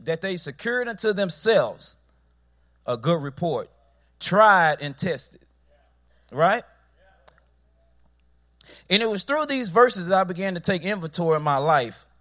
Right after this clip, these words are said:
of how I was carefree, right? Fearless in the faith, would love anyone as God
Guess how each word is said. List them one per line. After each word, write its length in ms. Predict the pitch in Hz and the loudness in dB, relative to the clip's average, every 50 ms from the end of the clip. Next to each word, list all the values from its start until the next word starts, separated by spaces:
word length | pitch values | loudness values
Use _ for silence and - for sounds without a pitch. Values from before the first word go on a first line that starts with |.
| _ _ _ _ _ _ - | _ _ _ _ _ _ -8
of 80 | 131 131 | -6 0
how 280 | 151 175 170 160 156 147 | 2 4 4 4 4 0
I 40 | |
was 220 | 139 135 - - - | -2 -6 -14 -14 -16
carefree, 640 | - - 180 190 180 160 - 165 170 165 143 110 85 _ _ _ _ _ _ _ _ _ _ _ _ _ _ | -14 -8 -6 -4 -4 -4 -6 -8 -10 -10 -10 -12 -14 _ _ _ _ _ _ _ _ _ _ _ _ _ _
right? 300 | - 123 143 156 170 165 - _ _ _ _ _ _ _ _ _ _ _ _ _ _ _ _ _ | -4 0 0 0 0 -2 -4 _ _ _ _ _ _ _ _ _ _ _ _ _ _ _ _ _
Fearless 600 | - - - 262 277 262 240 214 180 160 - 180 | -10 -2 2 4 6 6 4 4 2 -4 -6 -8
in 140 | 180 170 | -8 -8
the 60 | 156 139 | -10 -10
faith, 380 | - 165 165 147 120 110 113 - _ _ _ _ _ _ _ _ _ _ _ _ _ _ _ _ _ _ _ _ _ _ _ _ | -4 -2 -2 -2 -2 -6 -12 -20 _ _ _ _ _ _ _ _ _ _ _ _ _ _ _ _ _ _ _ _ _ _ _ _
would 180 | - 151 170 180 | 2 4 6 8
love 280 | 196 214 202 185 170 202 | 10 10 10 10 10 8
anyone 480 | 226 240 233 226 220 214 214 208 196 | 0 0 0 2 2 4 4 4 4
as 140 | 170 151 135 | 2 0 2
God 420 | 131 180 185 190 190 185 190 175 | 6 8 8 8 8 8 6 4